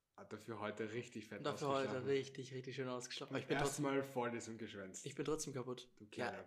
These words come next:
Speaker 2: ey,
Speaker 1: Bengel.
Speaker 2: ich hab, das hätte ich nicht geschafft.
Speaker 1: <laughs> Ja, aber, ähm, was ist das Ergebnis, ähm, von diesen la-,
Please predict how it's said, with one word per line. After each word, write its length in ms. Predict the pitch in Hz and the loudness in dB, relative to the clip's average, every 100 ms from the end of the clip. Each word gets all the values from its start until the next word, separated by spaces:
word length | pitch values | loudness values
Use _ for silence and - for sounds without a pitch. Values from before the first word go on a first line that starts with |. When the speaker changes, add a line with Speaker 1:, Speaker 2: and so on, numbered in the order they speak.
| - | 0
Speaker 2:
ey, 80 | 113 113 | 0 2
Speaker 1:
Bengel. 160 | 110 | 0
Speaker 2:
ich 40 | 131 | 4
hab, 300 | 147 160 180 | 6 8 6
das 140 | 165 | 6
hätte 100 | 160 | 6
ich 80 | 151 | 4
nicht 160 | 135 | -2
geschafft. 340 | 131 131 - - _ - | 0 0 -2 -10 _ -12
Speaker 1:
<laughs> 640 | 175 - - - - - | -10 -10 -16 -16 -18 0
Ja, 500 | 151 127 156 214 - 135 | 2 4 4 4 2 2
aber, 580 | 123 123 160 220 190 156 | 4 6 4 4 0 -2
ähm, 360 | 139 139 143 - - - _ - | -2 0 -4 -8 -20 -20 _ -4
was 180 | 131 | -2
ist 120 | 139 131 | -2 -2
das 100 | 139 | -2
Ergebnis, 600 | 131 110 117 165 214 156 | 0 -2 0 0 0 -4
ähm, 320 | 131 123 123 | -4 -4 -4
von 160 | 127 123 | -4 -4
diesen 480 | 120 120 113 107 | -2 -4 -4 -2
la-, 200 | 107 - | 0 0